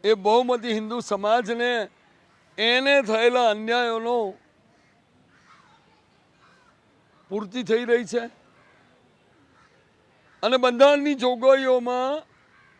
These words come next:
એવી જોગવાઈ છે કે આપણા દેશને હિન્દુ રાષ્ટ્ર જાહેર કરી શકાય. કારણ કે હમણાં એક મહારાજ પણ નીકળ્યા છે, અ, ગામે ગામ ફરી રહ્યા છે, "હિન્દુ રાષ્ટ્ર જાહેર કરો."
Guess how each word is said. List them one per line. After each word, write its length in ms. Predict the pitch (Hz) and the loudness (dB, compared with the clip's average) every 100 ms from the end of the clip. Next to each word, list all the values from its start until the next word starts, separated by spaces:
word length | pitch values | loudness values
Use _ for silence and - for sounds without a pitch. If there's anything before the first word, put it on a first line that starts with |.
| _ _ 185 | _ _ -6
એવી 220 | 226 247 | -4 -4
જોગવાઈ 380 | 226 220 240 240 | -6 -4 -4 -4
છે 320 | - 220 262 - _ _ _ _ _ _ _ _ | -4 -4 -4 -8 _ _ _ _ _ _ _ _
કે 60 | 208 | 2
આપણા 280 | 214 214 233 | 2 2 -6
દેશને 420 | 214 214 220 226 | -2 -2 -2 -6
હિન્દુ 260 | 196 202 226 | -6 -6 -6
રાષ્ટ્ર 360 | 226 - 233 | -6 -4 -4
જાહેર 260 | 185 202 208 | 0 0 -2
કરી 200 | 214 220 | -6 -6
શકાય. 320 | 196 208 208 - _ _ _ _ _ _ | -10 -6 -8 -8 _ _ _ _ _ _
કારણ 200 | 190 220 | -2 -2
કે 100 | 226 | -2
હમણાં 300 | 233 226 226 | -6 -4 -4
એક 100 | 233 190 _ _ _ _ _ 156 | -4 -8 _ _ _ _ _ -6
મહારાજ 400 | 170 202 226 196 | -2 2 2 0
પણ 160 | 226 226 | -6 -8
નીકળ્યા 380 | 214 202 233 214 | -8 -4 -4 -4
છે, 220 | 180 190 - _ _ _ _ _ _ _ _ _ _ _ _ 156 | -6 -10 -16 _ _ _ _ _ _ _ _ _ _ _ _ -10
અ, 40 | 156 151 151 151 147 143 156 _ _ _ | -8 -8 -10 -10 -12 -16 -20 _ _ _
ગામે 280 | 160 196 220 | -4 -4 -2
ગામ 200 | 214 214 | -2 -2
ફરી 240 | 165 196 208 | -2 -8 -2
રહ્યા 200 | 208 196 | -2 -2
છે, 100 | 185 | -6
"હિન્દુ 240 | 190 208 | -8 -6
રાષ્ટ્ર 340 | 202 180 196 | -6 -6 -8
જાહેર 260 | 170 170 175 | -4 -4 -4
કરો." 300 | 185 175 143 | -6 -8 -8